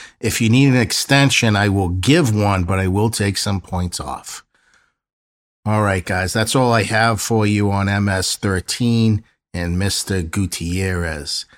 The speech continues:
Educate yourselves on this gang. It's some tough stuff. And support the police on it, right? We had that guy in custody.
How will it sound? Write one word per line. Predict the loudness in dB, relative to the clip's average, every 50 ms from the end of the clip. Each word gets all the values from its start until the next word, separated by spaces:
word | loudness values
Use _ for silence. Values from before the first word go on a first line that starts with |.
| _ _ _ _ _
Educate | 0 2 4 4 2 2 2 0 -2 -2 -2
yourselves | -4 -6 -4 -4 -4 -2 -2 -2 -2 -4 -6 -6
on | -6 -4 -4 -2 -2
this | -2 -4 -4 -6
gang. | -8 -8 -8 -6 -6 -6 -6 -8 -12 _ _ _ _ _ _ -6
It's | -4 -4 -2
some | -2 0 0 0 0
tough | -2 -2 -2 -2 -2 -2
stuff. | -4 -6 -6 -6 -6 -4 -4 -6 -6 -8 -10 -12 -14 -18 _ _ _ _ _ _ _ _ _ _ _ -4
And | -2 -2 -2 -2
support | -2 -4 -4 -6 -2 0 2 2 2 2
the | -2 -2
police | -2 -2 -2 0 2 2 0 0 -2 -4
on | -6 -6 -6 -8
it, | -10 -12 -12 -12
right? | -8 -6 -4 -4 -4 -6 -8 -12 _ _ _ _ _ _ _ _ _ _ _ _ _ _ _ _ _ _ _ -4
We | -4 -2
had | 0 0 2 2 2 2
that | 2 2 2 0 -2 -2
guy | 0 2 2 2
in | 2 2 0 0 -2
custody. | -2 -2 -2 0 -2 -4 -4 -6 -6 -6 -6 -10 -14 -18